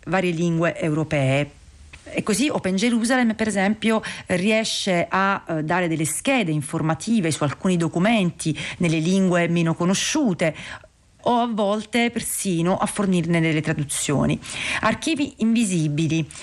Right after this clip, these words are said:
perché spesso sono in condizioni disastrate, questo succede per moltissimi archivi che sono nel, presenti nella regione medio orientale, ma anche nel Nord Africa e ancora di più in Palestina e a Gerusalemme, dove c'è stata anche una vera e propria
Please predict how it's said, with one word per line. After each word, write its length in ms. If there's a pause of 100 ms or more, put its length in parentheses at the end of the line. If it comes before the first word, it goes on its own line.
(200)
perché 420
spesso 320
sono 160
in 100
condizioni 500
disastrate, 840
questo 300
succede 400
per 160
moltissimi 600
archivi 540
che 180
sono 300
nel, 320
presenti 480
nella 160
regione 720
medio 260
orientale, 640
ma 120
anche 200
nel 120
Nord 280
Africa 540 (340)
e 120
ancora 320
di 100
più 320 (300)
in 300
Palestina 760
e 120
a 60
Gerusalemme, 840 (240)
dove 180
c'è 120
stata 220
anche 260
una 160
vera 180
e 40
propria 500